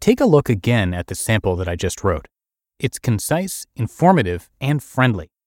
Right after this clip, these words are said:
You shouldn't need to spend three hundred words convincing someone to pay attention to you.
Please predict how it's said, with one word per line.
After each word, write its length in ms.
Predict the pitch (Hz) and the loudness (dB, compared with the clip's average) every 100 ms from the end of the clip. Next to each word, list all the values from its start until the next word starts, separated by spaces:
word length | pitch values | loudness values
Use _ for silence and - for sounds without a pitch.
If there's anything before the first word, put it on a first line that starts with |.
| _ _ _ | _ _ _
You 140 | 151 156 | -4 -2
shouldn't 280 | 277 294 | 0 2
need 180 | 180 147 | 0 0
to 60 | 113 | -6
spend 440 | - 139 165 123 | -6 -2 -2 -2
three 240 | - 127 113 | -4 -4 0
hundred 380 | 113 104 101 | 0 -2 -4
words 320 | 98 143 104 - | -2 -2 -2 -4
convincing 500 | 98 95 135 131 110 | -4 -2 -2 0 0
someone 320 | - 101 95 | 0 0 -2
to 80 | 95 | -4
pay 200 | 101 82 | -4 -6
attention 420 | - 175 - 92 | 0 0 0 -2
to 120 | 92 | -2
you. 160 | 80 | -6